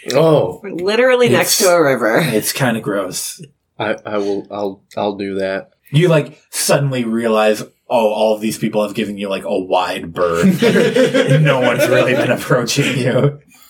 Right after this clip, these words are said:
Speaker 3: All right, well, we're heading out in the morning. Uh, should hit the docks by midday, and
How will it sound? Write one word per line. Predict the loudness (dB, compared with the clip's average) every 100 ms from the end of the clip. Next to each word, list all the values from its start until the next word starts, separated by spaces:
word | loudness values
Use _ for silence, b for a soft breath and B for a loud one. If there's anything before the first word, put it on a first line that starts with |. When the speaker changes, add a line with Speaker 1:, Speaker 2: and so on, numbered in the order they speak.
| -6
Speaker 3:
All | -2
right, | -2 0
well, | 2 2 0
we're | -2 -4 -8 _
heading | -2 0 2
out | 2 2
in |
the | 0
morning. | -2 0 0 -2 -4 -10
Uh, | -8 -6 -6 -10 -12 _ _ _ _ _ _ _
should | -6 -4 -2
hit | -2
the | -2
docks | -2 -4 -4
by | -6
midday, | -6 -10 -8 -6 -6 -8 -12 _ _
and | -12 -6 -4 -4